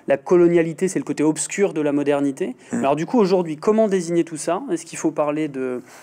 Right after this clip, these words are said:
Speaker 1: de postcolonial, de décolonial ? Comment on, comment on travaille ces termes-là ?
Speaker 2: Alors, c'est vrai que là, euh, j'allais dire, on a, on a, on a trois options, en fait, pour aborder cette question. Ou on a l'option, euh,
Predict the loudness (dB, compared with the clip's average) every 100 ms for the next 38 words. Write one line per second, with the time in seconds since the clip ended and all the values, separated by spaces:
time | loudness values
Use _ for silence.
0 | -20 -10 -8 -4 -2 -2 -2 0 0 0
1 | -2 -2 -4 -4 -4 -2 -2 -2 -2 -2
2 | -4 -6 -2 -2 -2 -4 -4 -2 -2 -2
3 | -2 -4 -6 -8 -8 -6 -6 -10 -18 -20
4 | -14 -14 -6 0 0 -2 -6 -2 -2 -2
5 | -6 0 0 2 2 2 2 0 -2 -6
6 | -12 -4 0 2 0 0 0 0 0 -2
7 | 0 2 2 -2 -6 -12 -4 -4 -2 0
8 | 0 2 0 -2 -2 -2 -2 -4 -6 -4
9 | -4 -2 -2 -2 -4 -6 -6 -8 -4 -6
10 | -8 _ 0 2 0 0 0 0 0 -4
11 | -4 -4 -2